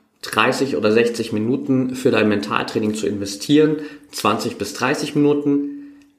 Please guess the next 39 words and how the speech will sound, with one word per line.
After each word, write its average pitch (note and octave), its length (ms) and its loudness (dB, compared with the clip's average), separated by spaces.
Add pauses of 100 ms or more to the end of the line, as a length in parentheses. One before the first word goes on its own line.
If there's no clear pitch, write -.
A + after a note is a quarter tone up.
(380)
ist D3 140 0
es D#3+ 140 -6
natürlich C#3+ 640 4
nochmal B2+ 520 0
ein B2 80 -2
anderes A2+ 400 -4
Level. - 380 -4 (640)
Aber D3+ 140 4
es D#3 140 -2
geht D#3+ 160 2
darum, C#3 260 2
heute C3+ 220 0
hier C#3+ 400 2
einfach C3 340 0
zu - 160 -8
starten - 380 0
und G#2+ 100 -2
Leichtigkeit G2+ 560 -2
reinzubringen. - 560 -8
Und - 80 -6
deswegen C#3+ 360 2
hatten C3+ 180 -4
wir A2 80 2
jetzt B2+ 280 0
so D3+ 80 4
diese A#2 200 -2
kleinen A#2+ 340 0
Routinen. D#3 480 0 (200)
Und A#2 100 -4
ich A#2+ 80 2
habe B2+ 80 2
am - 100 0
Anfang C3+ 300 2
gesagt, B2+ 320 0
der A2+ 80 -4
zweite - 420 -2
Eckpfeiler B2+ 720 2
ist - 300 -2
Flexibilität. A2 1160 0